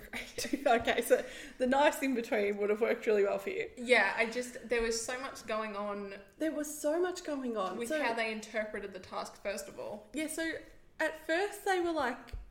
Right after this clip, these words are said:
Speaker 2: "Let's just be alike."
Speaker 1: Mm-hmm.
Speaker 2: Then Jimmy came up with this idea to be the, a triplet, a musical note. Is that right?
Speaker 1: Uh, oh, I believe, yeah.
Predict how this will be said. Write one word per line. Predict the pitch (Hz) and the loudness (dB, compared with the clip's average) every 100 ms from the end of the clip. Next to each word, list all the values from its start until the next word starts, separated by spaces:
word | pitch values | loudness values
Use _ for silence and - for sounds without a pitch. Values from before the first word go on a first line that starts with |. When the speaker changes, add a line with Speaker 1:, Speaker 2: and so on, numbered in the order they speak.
| - | 0
Speaker 2:
"Let's | 269 269 - | 4 4 0
just | - 247 - - - - | 0 0 -2 -14 -16 2
be | 240 | 4
alike." | 240 220 180 277 - - - - - | 6 4 0 -2 -6 -20 -20 -20 -16
Speaker 1:
Mm-hmm. | 220 220 | -12 -4
Speaker 2:
Then | 202 285 277 277 - - - - - | 2 4 4 0 -6 -20 -20 -20 -16
Jimmy | - 302 339 | -8 -2 -2
came | 349 370 359 | -2 -4 -2
up | 330 285 | -2 -4
with | 285 285 | -8 -6
this | 269 277 | -6 -4
idea | 262 247 233 233 | -2 -2 -2 -4
to | 233 233 220 - - | -2 -6 -6 -12 -6
be | 220 | -4
the, | 208 208 - | -2 -6 -4
a | 233 | -6
triplet, | - 247 254 - - | -4 -4 -4 -6 -2
a | 226 | -2
musical | 226 233 208 - 208 | 0 0 -2 -4 -4
note. | 196 180 - - - | -2 -4 -6 -10 -10
Is | 214 | -2
that | 254 262 | -2 0
right? | 202 302 392 - _ _ - | -2 -2 -6 -16 _ _ -14
Speaker 1:
Uh, | 208 214 214 214 - | -12 -10 -12 -14 -14
oh, | 233 233 | -12 -12
I | |
believe, | 214 - - - | -12 -12 -14 -12
yeah. | 185 | -14